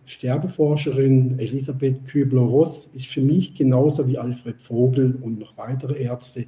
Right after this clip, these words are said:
Pioniere in dem Bereich. Mit Elisabeth Kübler-Ross hat, die hat so wunderschöne Arbeit gemacht in der Sterbeforschung. Und die Elisabeth Kübler-Ross, ich vergesse das nie, wir haben ihr gesagt,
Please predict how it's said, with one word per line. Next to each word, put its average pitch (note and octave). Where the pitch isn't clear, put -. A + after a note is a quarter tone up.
Pioniere C3
in E3
dem D#3
Bereich. B2
Mit B2+
Elisabeth D#3+
Kübler-Ross D#3
hat, -
die F3
hat F3+
so F#3
wunderschöne F3+
Arbeit -
gemacht B2+
in A#2
der -
Sterbeforschung. A#2
Und B2+
die D3
Elisabeth D#3
Kübler-Ross, D3+
ich F3+
vergesse D#3
das D3+
nie, E3
wir E3+
haben D#3
ihr D#3
gesagt, D3+